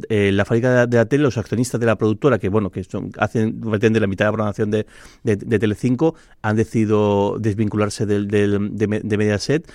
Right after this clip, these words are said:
Eh, lo que no está claro es qué va a pasar con los, los dos direct-, los dos directores actuales, porque parece que ellos sí que querían continuar con el acuerdo, y que al menos la noticia también que viene, que viene al Visual cuatro cinco uno es que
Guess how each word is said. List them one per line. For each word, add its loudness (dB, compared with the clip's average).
Eh, 2
lo 4
que 2
no 2
está -4
claro 2
es -2
qué -2
va 2
a 0
pasar -2
con 2
los, -4
los 2
dos -
direct-, 0
los 0
dos 2
directores 2
actuales, 0
porque -2
parece -2
que 0
ellos 0
sí -4
que -4
querían 0
continuar -2
con -2
el -2
acuerdo, -2
y -4
que -2
al -2
menos 2
la 4
noticia 0
también -2
que -2
viene, -2
que -4
viene 0
al -2
Visual -2
cuatro -4
cinco -4
uno 2
es -10
que 0